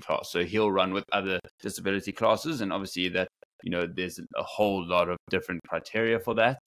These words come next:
So he came fifth in the last Paralympic, but in doing so, breaking his disability classes record, so, um, which is a single below the knee amputation, um, for an athlete who can walk,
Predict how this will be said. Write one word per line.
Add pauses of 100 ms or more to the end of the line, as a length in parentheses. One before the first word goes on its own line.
(180)
So
he
came
fifth
in
the
last
Paralympic, (120)
but (380)
in
doing
so,
breaking (160)
his
disability
classes
record,
so, (340)
um,
which
is (120)
a (260)
single
below
the
knee
amputation, (360)
um, (160)
for
an
athlete
who (340)
can
walk,